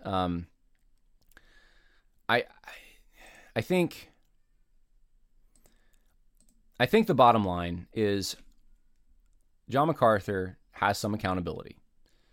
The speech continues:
To what extent, I don't know, but I've sat in on, on elders' meetings there. So I, I have some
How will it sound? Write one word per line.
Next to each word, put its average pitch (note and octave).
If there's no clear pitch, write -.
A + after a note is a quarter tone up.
To A2+
what A#2
extent, B2
I G2+
don't G#2+
know, G2+
but F#2+
I've G#2
sat G#2+
in G#2+
on, G2+
on F#2+
elders' F2+
meetings F2
there. E2
So B2+
I, C#3
I -
have B2
some G#2+